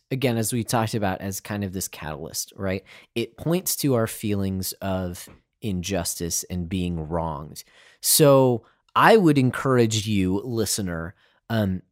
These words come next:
that when you start to feel anger,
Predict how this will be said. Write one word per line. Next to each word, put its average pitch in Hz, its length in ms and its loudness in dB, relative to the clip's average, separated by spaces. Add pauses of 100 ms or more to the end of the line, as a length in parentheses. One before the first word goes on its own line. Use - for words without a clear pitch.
that 131 320 0
when 143 300 4
you 165 100 2
start - 300 -2
to 113 100 -4
feel 101 720 0 (440)
anger, 92 600 -2